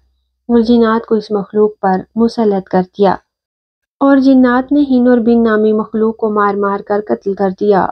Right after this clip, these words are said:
और जो बाकी मखलूक बच गई, उनको मार मार कर इस रोए ज़मीन से भगा दिया। इस तरह जिन्नात इस रोए ज़मीन पर हिन और बिन मखलूक के बाद आबाद हो गए। लिहाजा इस बात से पता चलता है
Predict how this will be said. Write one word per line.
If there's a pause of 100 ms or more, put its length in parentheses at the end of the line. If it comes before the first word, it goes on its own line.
और
जो
बाकी
मखलूक
बच
गई,
उनको
मार
मार
कर (400)
इस
रोए
ज़मीन
से
भगा
दिया। (960)
इस
तरह
जिन्नात
इस
रोए
ज़मीन
पर
हिन
और
बिन
मखलूक
के
बाद
आबाद
हो
गए। (440)
लिहाजा
इस
बात
से
पता
चलता
है